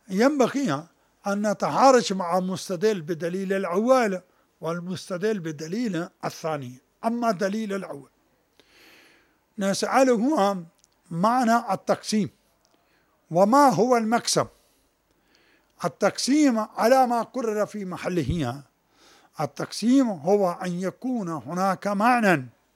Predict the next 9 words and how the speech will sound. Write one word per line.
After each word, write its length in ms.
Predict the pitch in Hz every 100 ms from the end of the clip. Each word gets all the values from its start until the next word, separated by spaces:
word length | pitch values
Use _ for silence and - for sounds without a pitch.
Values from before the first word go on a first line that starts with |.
| _ _ _ _ _ _ _ _
ماهية، 680 | 160 175 156 180 247 214 175
ما-، 500 | 185 156 147 190 180
هناك 640 | 180 214 196 196 196 226 190
ماهية 580 | 180 156 127 233 233 -
مبهمة 880 | 170 147 156 151 139 180 240 240 240 _ _ - _ _ _ _ _ -
يعبر 720 | 170 190 202 262 185 180 170
عن 220 | - 170 -
تلك 280 | 240 240
الماهية 720 | 233 233 220 160 254 220 196